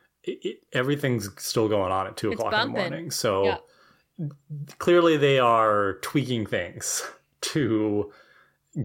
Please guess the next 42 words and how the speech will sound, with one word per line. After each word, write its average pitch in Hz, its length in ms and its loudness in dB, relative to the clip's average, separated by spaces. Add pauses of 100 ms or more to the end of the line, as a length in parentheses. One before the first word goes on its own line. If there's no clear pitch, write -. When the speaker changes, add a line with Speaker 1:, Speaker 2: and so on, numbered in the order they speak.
(100)
Speaker 1:
create 127 460 2
a 120 180 0
certain, 110 380 -2
like, 95 220 -2
horror 101 460 2
atmosphere, 98 640 -6
right? 117 340 -4
This, 107 160 -2
Speaker 2:
<laughs> 262 120 -4
Speaker 1:
this 135 200 2
Speaker 2:
Well 139 100 2
Speaker 1:
is 113 80 -2
not 120 240 2
a 101 80 0
hospital. 101 640 0
This 101 180 -2
is 107 140 0
a 98 100 0
creepy 110 360 -6
television 92 500 -4
hospital. 156 600 -8 (160)
Speaker 2:
Yeah, 247 360 -2
and 233 160 -4
the 247 40 0
very 311 280 4
idea 254 180 -2
that 240 100 -2
everything's 233 480 -2
dark, 196 520 -2 (100)
right? 202 300 -2
There 269 160 2
are 277 100 4
never 285 380 0
dark 208 280 0
hallways 180 600 -2
<laughs> 294 140 -2
in 220 80 -6
these 214 200 -2
kind 196 180 -4
of 185 80 -8
places. 175 420 -10 (400)
So 311 440 2